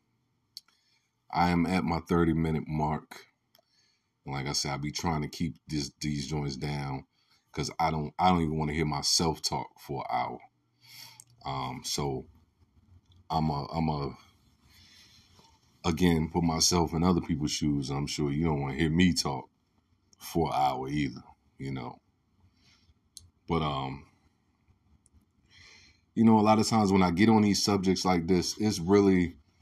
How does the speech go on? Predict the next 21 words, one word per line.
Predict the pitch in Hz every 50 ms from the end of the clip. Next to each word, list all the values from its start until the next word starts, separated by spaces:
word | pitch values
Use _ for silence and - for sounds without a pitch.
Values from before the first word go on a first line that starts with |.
| _ _ _ _ _ _ _ _ _ _ _ - - - _ _ _ _ -
it, | 90 92 90 71
yeah, | 95 98 104 101 95
it's | 85 82 78 73
definitely, | 101 101 104 - - 107 98 95 98 - - 82
uh, | 87 85 - - - -
you | 101 90 87
know, | 85 85 82 80 80 73 - _ _ _ _ _ _ _ _ _ _ -
Stan | - - - 95 92 92 90 82
B | 92 90
got | 85 90 85 82
something | - - 95 82 80 82
to | 78
say, | - - 95 95 95 95 92 - _ _ _ _ _ _ _ _ _ _ _ - -
um, | 85 85 82 80 78 78 76 76 76 76 _ _ _ _ _ _ _ _ _ _ _ _ _ _ _ _ _ -
but | - 95 95 90
it's | 90 82 80
really | 80 92 101 98 95 95
more | 92 92 95 98 98 95 78
of | 87 87 80 82
a | 80 73
vent. | 69 - 78 87 85 73 -